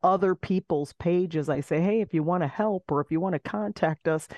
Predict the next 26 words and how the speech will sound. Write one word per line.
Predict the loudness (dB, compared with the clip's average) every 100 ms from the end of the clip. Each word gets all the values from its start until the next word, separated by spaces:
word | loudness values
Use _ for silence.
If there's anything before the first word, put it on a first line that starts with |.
| -20 -20
send | 0 2 2 0
it | -2 -2
to, | 0 0 -4 -4
send | 0 2 2
me | 0
your | 0 0
name, | 0 0 0 0
your | -2
contact | 0 0 0 -2 -2
information, | -4 -4 -2 -2 -4 -6 -8 -12 -20 -20 0
um, | 0 2 -2 -8 -12 0
to | 2
this | 2 0
email." | 0 0 0 0 0 0
And | 0 0 2
it, | 2 2
I, | 0 2
I | 0
would | 0
share | 0 2 2
it | 2
if | 0
you, | -2 -2
if | -2 -2
I'm | -2 -2
able. | -4 -4 -6 -6